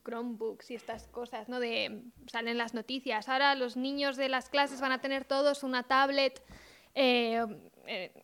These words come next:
este uso de la tecnología puramente mercantilista. Eh, pues tenemos que huir de ese tipo de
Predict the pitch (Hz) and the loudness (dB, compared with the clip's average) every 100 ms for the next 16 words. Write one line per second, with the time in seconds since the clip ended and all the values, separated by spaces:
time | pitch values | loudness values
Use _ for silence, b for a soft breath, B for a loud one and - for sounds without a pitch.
0 | - 240 - 254 254 269 254 254 254 240 | -8 -4 6 8 8 8 8 6 4 4
1 | 233 262 254 254 233 214 202 233 220 233 | 4 6 10 10 10 8 2 2 2 2
2 | 240 247 240 233 226 196 262 - 226 - | 2 2 2 0 0 -2 -4 0 -2 -2
3 | - b b b 262 226 208 202 196 220 | -8 b b b 2 2 2 -2 -2 -4
4 | - 240 226 - 262 247 254 240 240 226 | 2 2 2 2 2 2 4 2 0 -4
5 | 226 226 226 214 214 214 208 | 0 2 4 2 -2 -6 -10